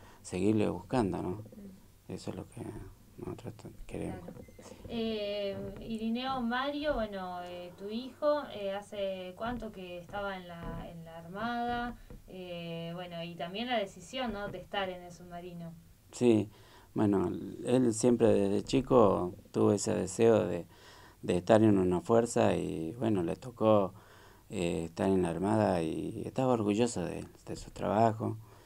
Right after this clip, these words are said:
Speaker 1: Estaba ya prácticamente quince años ahí en la Armada y, y de los quince estuvo como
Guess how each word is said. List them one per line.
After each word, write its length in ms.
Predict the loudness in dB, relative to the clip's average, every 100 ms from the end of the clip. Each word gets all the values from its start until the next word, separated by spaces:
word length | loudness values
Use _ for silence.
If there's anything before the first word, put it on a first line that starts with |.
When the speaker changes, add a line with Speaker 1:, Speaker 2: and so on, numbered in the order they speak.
| -20 -20 _ -10
Speaker 1:
Estaba 480 | -10 -6 -2 -2 0 -2 -4
ya 200 | -4 -6 -8 -12 -8
prácticamente 640 | -8 -6 -4 -2 -2 -4
quince 340 | -4 -2 2 4
años 260 | 4 2 -4 -20 -20 -20 -20 -20 -14 -6
ahí 240 | -2 0
en 120 | 0
la 40 | -2
Armada 480 | 0 2 4 4 2
y, 240 | 0 -8 -16 -20 -18 -18 -20 -20 -20 -10
y 420 | -4 0 0 0 -2
de 140 | -2 -4
los 160 | -6
quince 360 | -4 -2 -2 -4
estuvo 360 | -4 -2 -2
como 280 | -4 -6 -4